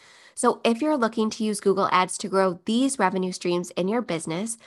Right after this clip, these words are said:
Chris recommends running ads to either a lead magnet, so for example, a checklist or a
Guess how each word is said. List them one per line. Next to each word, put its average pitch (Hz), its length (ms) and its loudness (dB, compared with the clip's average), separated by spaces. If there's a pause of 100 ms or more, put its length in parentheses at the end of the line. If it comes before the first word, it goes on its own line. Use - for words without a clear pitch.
(300)
Chris 269 280 -2
recommends 247 500 0
running 208 280 0
ads 202 300 0
to - 200 -4
either 180 540 2
a 180 100 0
lead 240 260 -2
magnet, 233 520 2
so 190 360 2 (380)
for 196 180 4
example, 180 680 0 (200)
a 175 460 0 (140)
checklist 240 640 0
or 180 160 2
a - 160 -4